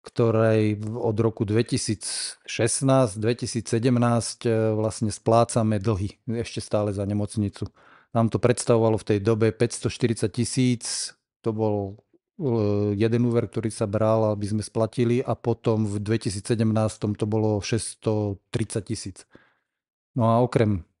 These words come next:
e, týchto dlhov, ktoré splácame za nemocnicu, tak, e, sú ďalšie, ktoré sa brali, e, úvery vlastne kvôli, e, spolufinancovania schválených projektov, ktoré boli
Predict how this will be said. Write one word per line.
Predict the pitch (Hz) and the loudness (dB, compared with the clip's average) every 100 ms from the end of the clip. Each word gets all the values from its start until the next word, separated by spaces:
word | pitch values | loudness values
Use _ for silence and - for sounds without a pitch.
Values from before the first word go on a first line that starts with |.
| _ _ _ _ - | _ _ _ _ -4
e, | 110 101 95 | 0 0 0
týchto | - 113 - 120 | -2 0 0 2
dlhov, | 123 127 | 2 2
ktoré | - 117 | 0 -2
splácame | - 107 104 110 101 | -2 -2 0 2 2
za | 101 | 2
nemocnicu, | 110 117 107 117 98 117 110 - - - - _ _ _ - | 4 4 2 -2 0 2 2 0 -18 -20 -20 _ _ _ -2
tak, | 104 - | 0 2
e, | 113 110 110 110 98 90 _ _ _ _ _ - 151 - | 4 6 6 6 2 -4 _ _ _ _ _ -16 -14 -6
sú | - | -2
ďalšie, | 104 107 113 - 135 139 | 2 2 2 2 4 4
ktoré | - - 117 113 113 | 2 0 2 4 2
sa | - 110 | 2 2
brali, | 95 104 104 110 117 123 | 2 2 4 4 4 2
e, | - _ _ - 185 _ - 127 110 107 110 | -4 _ _ -18 -18 _ -4 2 4 4 2
úvery | 123 110 120 117 110 | 2 4 4 4 4
vlastne | 107 107 - 104 98 | 2 0 0 0 0
kvôli, | 104 104 101 101 101 101 | 0 2 2 2 2 0
e, | - - - - 110 104 101 101 | -6 -20 -18 -2 0 2 2 2
spolufinancovania | - 117 110 - 101 104 - 104 104 104 101 98 - | 0 2 2 2 0 0 0 2 2 2 0 -2 -4
schválených | - 117 107 104 101 | -2 4 4 4 0
projektov, | - 107 101 - 101 | -2 -2 -2 -4 -6
ktoré | - 104 | -4 -4
boli | 98 104 98 | -2 -4 -4